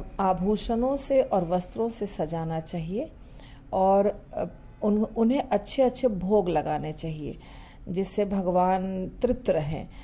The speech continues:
और जब भगवान तृप्त रहेंगे तो हमारे घर के सारे सदस्य खुश रहेंगे, क्योंकि भगवान यदि खुश हैं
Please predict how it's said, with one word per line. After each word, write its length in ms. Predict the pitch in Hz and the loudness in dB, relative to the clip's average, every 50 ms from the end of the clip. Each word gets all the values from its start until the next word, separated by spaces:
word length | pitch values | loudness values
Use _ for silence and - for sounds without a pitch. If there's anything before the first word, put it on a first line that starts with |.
| - - - - - | -16 -16 -14 -8 -4
और 100 | - 170 | -2 -2
जब 220 | 170 196 208 185 | 0 0 0 0
भगवान 480 | 170 180 185 180 190 185 196 220 233 220 | 0 -2 -4 -4 -2 -2 0 0 0 -2
तृप्त 420 | 220 - - - 311 302 - - | -2 -2 -2 0 0 0 0 0
रहेंगे 580 | 202 190 185 175 185 170 165 - 180 220 302 294 - - - - - - - - - | 0 2 2 0 0 -2 -2 -2 0 0 0 -2 -6 -12 -16 -16 -16 -16 -10 -4 -2
तो 60 | 220 | 0
हमारे 440 | 196 202 185 180 180 180 190 220 220 | 0 2 2 2 4 4 4 4 2
घर 280 | 202 196 196 202 196 | 2 0 0 0 0
के 160 | 202 - 220 208 | 0 0 -2 -2
सारे 300 | - - 190 214 254 277 | 0 2 2 2 2 0
सदस्य 680 | - - 190 - 202 220 220 - - - - 302 311 - - - - - - - - - - | 0 -2 -2 0 0 0 0 -2 -6 -6 -4 -6 -6 -6 -8 -14 -16 -16 -16 -16 -16 -14 -8
खुश 340 | - - 240 - - - - | -2 0 0 0 0 -2 -2
रहेंगे, 420 | 165 156 160 160 156 147 - 85 | -2 -2 -2 -2 -4 -4 -6 -8
क्योंकि 320 | - - 185 170 - - 208 | -6 -6 -6 -6 -4 -4 -4
भगवान 500 | 190 190 185 165 165 180 180 202 214 226 | -2 -2 -2 0 0 0 2 2 2 2
यदि 260 | 214 190 160 165 160 | 2 0 0 -2 -6
खुश 380 | - - - - 277 - - - | -6 -8 -6 -6 -6 -6 -6 -6
हैं 200 | 165 - - | -6 -8 -8